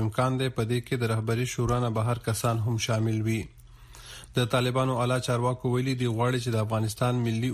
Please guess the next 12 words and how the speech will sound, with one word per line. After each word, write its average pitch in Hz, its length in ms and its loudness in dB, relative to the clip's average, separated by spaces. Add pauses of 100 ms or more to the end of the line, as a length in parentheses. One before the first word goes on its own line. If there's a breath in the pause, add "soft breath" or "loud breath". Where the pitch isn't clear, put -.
اردو 117 360 -2
په 107 120 0
ځای 120 160 2
وساتل 139 480 -2
شي 151 140 -2 (400 loud breath)
او 120 100 4
په 127 200 0
دغه 135 260 2
اداره 117 320 2
کې 131 200 -4
خپل 127 240 0
وسلوال 117 480 0